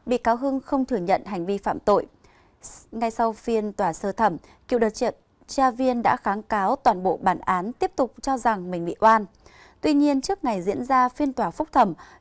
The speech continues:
cựu điều tra viên Hoàng Văn Hưng đột ngột thay đổi kháng cáo từ kêu oan sang xin giảm nhẹ hình phạt. Bị cáo Hoàng Văn Hưng cũng tác động gia đình, người thân, bạn bè nộp thay mười tám phẩy tám tỷ đồng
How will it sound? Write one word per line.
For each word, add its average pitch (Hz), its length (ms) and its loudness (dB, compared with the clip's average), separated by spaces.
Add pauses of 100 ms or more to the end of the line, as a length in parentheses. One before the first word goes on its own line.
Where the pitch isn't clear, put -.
cựu 262 160 2
điều 214 120 2
tra 269 200 -2
viên 262 280 0
Hoàng 208 300 -2
Văn 214 140 0
Hưng 233 240 0 (260)
đột 233 220 4
ngột 220 240 0
thay 285 140 -4
đổi 220 180 2
kháng 202 260 -2
cáo 214 360 2 (160)
từ 214 140 2
kêu 247 240 0
oan 240 300 2
sang 220 260 -6
xin 214 280 -6
giảm 185 240 -4
nhẹ 175 80 -8
hình 180 160 -8
phạt. 185 240 0 (520)
Bị 208 120 -6
cáo 196 280 -2
Hoàng 220 220 0
Văn 214 140 -2
Hưng 226 240 0 (280)
cũng 254 200 2
tác 359 200 0
động - 200 2
gia 269 220 0
đình, 202 340 0
người 196 200 -4
thân, 226 300 -6
bạn 202 160 2
bè 185 240 0 (260)
nộp 220 260 0
thay 240 220 -4
mười 202 180 -4
tám 190 460 -2
phẩy 202 120 -2
tám 180 280 -6
tỷ 233 140 -4
đồng 185 220 0